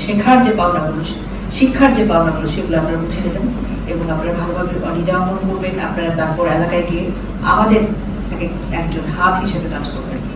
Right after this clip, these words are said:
এই দাবি রেখে আপনাদেরকে অসংখ্য ধন্যবাদ জানিয়ে, আমি কৃতজ্ঞতা জানিয়ে, এবং আজকেরা যে, আজকে এখানে এসেছেন, আসলে সত্যি স-, অর্থেই আপনাদের প্রতি আমি কৃতজ্ঞ। সারা জীবন হয়তো কৃতজ্ঞতা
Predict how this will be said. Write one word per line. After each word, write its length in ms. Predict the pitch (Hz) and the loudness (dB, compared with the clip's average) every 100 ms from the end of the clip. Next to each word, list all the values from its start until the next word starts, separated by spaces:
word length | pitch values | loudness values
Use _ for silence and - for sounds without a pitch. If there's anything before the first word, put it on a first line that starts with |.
| - - - - - | -8 -6 -8 -8 0
এই 200 | 196 226 233 | 4 6 8
দাবি 220 | 202 185 175 | 8 6 2
রেখে 240 | 175 175 165 - - - - - | 0 -2 -4 -4 -6 -8 -4 0
আপনাদেরকে 400 | 175 180 175 - - | 0 0 -2 0 2
অসংখ্য 360 | 202 262 240 233 - | 4 6 6 6 4
ধন্যবাদ 320 | 185 190 185 185 | 2 2 4 4
জানিয়ে, 260 | 180 160 143 - - - - - | 2 0 -2 -4 -6 -6 -4 -2
আমি 140 | 165 175 | -2 -2
কৃতজ্ঞতা 460 | 214 214 233 226 233 196 | 2 6 6 6 4 4
জানিয়ে, 240 | 170 165 | 2 0
এবং 120 | 165 170 175 | -2 -2 -4
আজকেরা 280 | - 202 | -2 0
যে, 140 | 202 208 233 - - | 2 2 2 2 2
আজকে 180 | 214 214 | 0 2
এখানে 220 | 202 208 208 | 4 6 6
এসেছেন, 300 | - 240 254 - - - - - | 6 6 6 4 -4 -4 -4 -4
আসলে 240 | - 214 | 0 0
সত্যি 300 | 214 262 339 - | 2 0 2 2
স-, 140 | - - | 2 2
অর্থেই 280 | 208 208 233 202 | 2 4 4 4
আপনাদের 260 | 190 175 - | 0 -4 -4
প্রতি 140 | - 170 | -2 -2
আমি 140 | 165 165 | -2 -2
কৃতজ্ঞ। 320 | 185 175 170 151 175 | -2 0 -2 -2 0
সারা 160 | 180 180 | 0 0
জীবন 200 | 202 214 208 | 0 2 4
হয়তো 180 | - - | 2 -2
কৃতজ্ঞতা 400 | 180 170 170 | -4 -4 -2